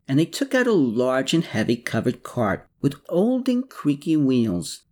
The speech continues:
and they began rolling it toward the entrance of the old new synagogue. "What do you think is in that?" Klaus blurted out, while tilting his head in confusion. "We'll find out soon enough," Herman told them as he watched the two men open the synagogue and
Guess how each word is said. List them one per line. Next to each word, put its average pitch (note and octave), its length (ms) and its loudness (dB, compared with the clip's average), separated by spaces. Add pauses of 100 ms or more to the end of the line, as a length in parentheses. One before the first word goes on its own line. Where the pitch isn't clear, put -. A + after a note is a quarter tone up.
(160)
and D3 100 2
they G3 60 2
began A#3+ 520 2
rolling B2 380 2
it C3+ 140 -4
toward B2+ 260 0
the F3 180 2
entrance E3+ 520 0
of C3+ 100 2
the C3+ 220 0
old F2+ 220 2
new A2+ 160 2
synagogue. G2+ 800 -2 (880)
"What - 200 -2
do F#4+ 80 -2
you F#4 100 4
think A#3+ 300 0
is C4 160 2
in B3 260 4
that?" C#4 400 0
Klaus G2 300 -2 (100)
blurted G2 340 2
out, F#2+ 320 0 (120)
while D#3 120 2
tilting A#3+ 480 -2
his C4+ 200 2
head A#2 240 0
in C3+ 100 2
confusion. A#2 1000 -2 (800)
"We'll A#2+ 180 4
find C3 460 0
out C#3+ 220 0
soon F3+ 340 0
enough," F3+ 520 2
Herman G2 360 2
told F2+ 320 0
them G#2+ 160 2
as G#2+ 140 0
he A#2+ 100 2
watched A#2 400 -2
the D#3 80 -4
two C#3 220 -4
men C3 280 0
open G#3+ 280 2
the A#3 80 4
synagogue A#2+ 680 0
and C3+ 180 0